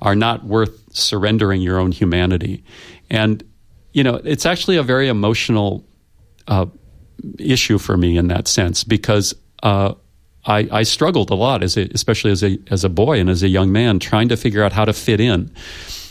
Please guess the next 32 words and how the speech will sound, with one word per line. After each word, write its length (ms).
And 400
for 200
those 300
of 100
us 200
who 100
don't 300
want 260
to 80
fit 220
into 520
hierarchy 600
and 180
power 380
and 120
control 380
and 100
domination, 680
you 80
have 140
to 80
find 280
a, 160
a 80
political 840
answer, 480
right? 180
Therapy 580
and 300
personal 440
questions 580
matter, 400